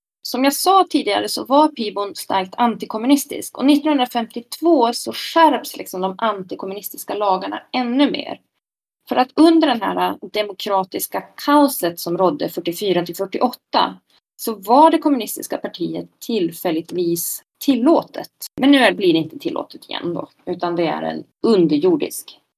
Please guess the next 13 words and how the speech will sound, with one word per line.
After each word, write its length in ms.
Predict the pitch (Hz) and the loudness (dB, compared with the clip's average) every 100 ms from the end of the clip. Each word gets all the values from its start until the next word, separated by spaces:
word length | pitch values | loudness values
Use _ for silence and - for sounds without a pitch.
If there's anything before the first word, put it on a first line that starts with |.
| 165 | 0
rörelse. 520 | 165 151 - - - _ _ _ _ 240 | 0 0 -8 -14 -18 _ _ _ _ 0
Men 240 | 269 285 | 2 4
under 360 | 320 311 294 302 | 4 6 4 2
tidigt 520 | - 359 320 381 - | 2 4 6 4 4
femtiotal 640 | 302 - 196 202 190 185 | 2 2 -6 0 2 2
så 140 | - - | -2 0
är 240 | - 269 294 | 4 4 4
U 160 | 269 | 2
S 140 | 190 - | 0 -2
As 220 | 190 - | -4 -6
bistånd 460 | 208 180 185 180 | -6 -6 -4 -4
sådär, 340 | - 190 175 170 | -2 0 0 0
äh, 220 | 170 | -2